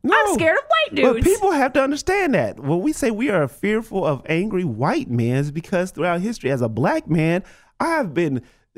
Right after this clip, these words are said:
Speaker 2: our people have been lynched, have been disemboweled, has been, have been murdered in the streets. Streets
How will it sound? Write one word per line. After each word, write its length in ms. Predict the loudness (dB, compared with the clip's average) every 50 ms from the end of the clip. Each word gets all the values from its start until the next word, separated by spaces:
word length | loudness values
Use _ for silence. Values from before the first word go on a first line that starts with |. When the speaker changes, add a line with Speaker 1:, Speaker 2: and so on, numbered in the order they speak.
| -12 -8 -8 -6 -2 -2
Speaker 2:
our 160 | -2 -2 0
people 260 | 0 0 0 2 2
have 120 | 2 2 2
been 300 | 2 2 2 2 2 2
lynched, 460 | 2 2 0 -2 -4 -6 -10 -12 -10
have 320 | -6 -4 -2 -2 0 0
been 240 | 0 0 0 0 -2
disemboweled, 1160 | -2 -2 -4 -2 -2 -4 -2 -2 -2 -2 0 0 2 2 2 2 2 2 2 2 0 -2 -6 -8 _ _ _ _ _ _ _ _ _ _ _ _ _ _ _ _ _ _ _ _ _ _ _ _ _ -2
has 180 | 0 0 0
been, 140 | 0 -2 -4 -4
have 240 | -2 -2 -2 -2 0
been 200 | 0 -2 0 0
murdered 540 | -2 0 0 0 2 2 2 2 0 0 0
in 120 | 0 0
the 80 | -2 -2
streets. 760 | -4 -6 -10 -8 -4 -2 -2 0 -2 -2 -6 -8 -12 -14 -14 -16 -20 -20 -20 _ _ _ _ _ _ _ _ _ _ _ _ _ _ _ _ _ _
Streets 560 | _ -20 -20 -10 -4 -2 -2 -2 -4 -6 -8